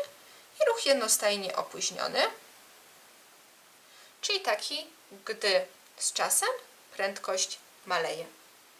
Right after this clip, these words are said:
Teraz chciałabym, żebyśmy sobie opisali trzy najważniejsze ruchy prostoliniowe, czyli ruch jednostajny, jednostajnie przyspieszony i jednostajnie opóźniony. Zrobimy sobie do tego taką specjalną tabelkę.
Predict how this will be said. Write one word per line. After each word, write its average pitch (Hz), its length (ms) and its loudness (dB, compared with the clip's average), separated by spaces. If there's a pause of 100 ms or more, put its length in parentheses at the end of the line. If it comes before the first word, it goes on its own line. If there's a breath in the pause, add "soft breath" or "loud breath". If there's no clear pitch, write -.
(800)
Teraz 381 240 2
chciałabym, 240 400 -2
żebyśmy 226 340 -4
sobie 202 400 -2 (240)
opisali 196 560 2 (420)
trzy 392 200 4
najważniejsze 196 680 4
ruchy 175 360 -2 (640)
prostoliniowe, 170 760 0 (340)
czyli 170 260 -10
ruch - 220 -12
jednostajny, 330 720 4
jednostajnie 233 580 2
przyspieszony 294 680 2
i 190 140 -6
jednostajnie 196 680 -2
opóźniony. - 480 -8 (540 loud breath)
Zrobimy 302 320 2
sobie 214 220 -2
do 202 80 -6
tego 190 240 -6
taką 185 240 -12
specjalną - 580 -4
tabelkę. - 800 -4